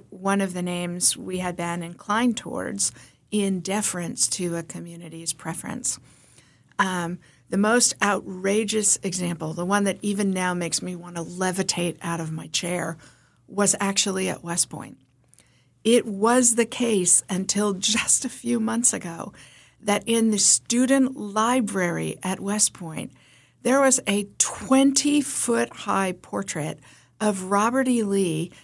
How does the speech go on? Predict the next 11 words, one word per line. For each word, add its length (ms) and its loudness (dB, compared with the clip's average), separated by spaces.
in 140 4
his 220 4
Confederate 1080 0
uniform 840 0
with 220 8
a 100 8
black 640 4
slave 760 4
holding 480 0
his 260 0
horse. 560 0